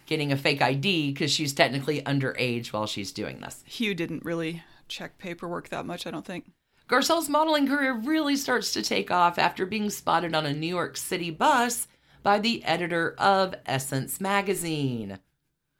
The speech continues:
Speaker 1: Once seen,
Speaker 2: <laughs> How is this?
Speaker 1: the editor of Essence magazine is like, "You need to be on the cover of my magazine."
Speaker 2: Yeah,
Speaker 1: Mm-hmm.
Speaker 2: apparently Garcelle just needed to be transiting in public.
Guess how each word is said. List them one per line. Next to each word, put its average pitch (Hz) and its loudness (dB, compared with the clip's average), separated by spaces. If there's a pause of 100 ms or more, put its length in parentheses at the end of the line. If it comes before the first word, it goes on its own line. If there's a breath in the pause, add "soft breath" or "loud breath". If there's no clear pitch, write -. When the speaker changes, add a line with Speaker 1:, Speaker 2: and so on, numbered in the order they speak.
(140)
Speaker 1:
Once 180 0
seen, 277 2 (140)
Speaker 2:
<laughs> - -6
How 349 0
is - -2
this? - -6
Speaker 1:
the 214 -4
editor 180 4
of 202 4
Essence 196 0
magazine 247 0
is 262 -2
like, 269 -2 (180)
"You 185 -2
need 214 0
to 208 -6
be 214 -2
on 247 2
the 240 0
cover 220 4
of 196 6
my 220 8
magazine." 269 2
Speaker 2:
Yeah, 262 8
Speaker 1:
Mm-hmm. 240 -2
Speaker 2:
apparently 277 6
Garcelle 254 4
just 226 -2
needed 220 0
to 226 0
be 214 0 (260 loud breath)
transiting 220 2
in 185 2
public. 214 -4